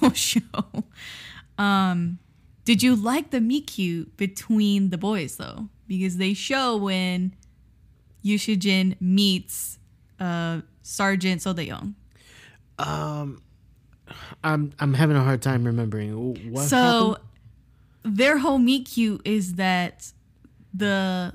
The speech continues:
Speaker 1: cock-blocking general father wanted her to get with Song Joong-ki.
Speaker 2: Okay, gotcha.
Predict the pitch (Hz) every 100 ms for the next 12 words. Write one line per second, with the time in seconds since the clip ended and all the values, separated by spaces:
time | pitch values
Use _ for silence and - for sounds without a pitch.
0 | - 202 220 220 208 196 190 185 185 175
1 | 185 180 170 160 170 170 185 208 208 196
2 | 185 277 254 190 180 185 - 185 185 175
3 | 170 165 160 156 160 - - _ - 185
4 | 170 165 156 - - 143 131 117 - 73
5 | _ 107 - -